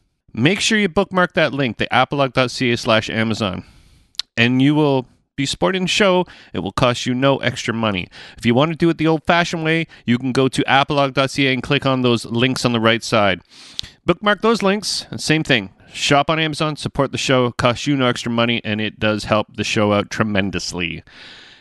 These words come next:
If you wanna help the show out on a monthly basis, go check out patreon dot com slash apolog. You can pledge as much or as little as you want on a monthly basis to help with hosting and gas fees.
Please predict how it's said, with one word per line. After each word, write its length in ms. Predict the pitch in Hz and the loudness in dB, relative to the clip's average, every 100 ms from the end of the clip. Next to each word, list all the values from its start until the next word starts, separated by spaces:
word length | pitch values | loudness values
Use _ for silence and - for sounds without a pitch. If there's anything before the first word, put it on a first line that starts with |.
| - | -6
If 160 | - | 0
you 100 | 147 | 2
wanna 220 | 156 170 156 | 2 2 2
help 220 | 175 - | 0 0
the 60 | |
show 260 | 143 185 180 | -2 2 2
out 100 | 180 | 2
on 120 | 156 | 0
a 40 | 135 | 0
monthly 320 | 165 165 165 | -2 -2 -2
basis, 480 | 165 170 - 208 - | 0 0 -2 -4 0
go 180 | 208 | 0
check 240 | 202 233 208 | 2 0 2
out 180 | 208 - | 0 0
patreon 640 | 214 220 - 208 196 196 | -2 0 -2 2 2 2
dot 240 | 190 185 | 2 0
com 260 | - 190 185 | -2 -2 0
slash 320 | - 170 151 | 0 0 2
apolog. 580 | - 165 175 147 92 101 - - - | 2 2 2 2 0 -2 -12 -10 -2
You 100 | 123 | -2
can 140 | 123 | -2
pledge 300 | 123 143 127 | 0 0 0
as 180 | 120 113 | -6 -4
much 300 | 156 202 - | -2 -2 0
or 60 | |
as 180 | 135 117 | 0 0
little 260 | 135 180 175 | -2 0 0
as 100 | 156 | 0
you 80 | 147 | 2
want 280 | 151 175 | 2 0
on 120 | 123 120 | 0 -2
a 60 | |
monthly 320 | 117 151 160 | 0 0 0
basis 400 | 143 156 160 175 | 0 0 0 -2
to 140 | - 123 | -2 0
help 180 | 131 113 | 0 0
with 140 | 123 | -2
hosting 420 | - 135 - 139 | 0 0 0 -2
and 140 | 104 - | -4 0
gas 320 | 143 160 - | 2 2 0
fees. 280 | 117 80 | -10 -12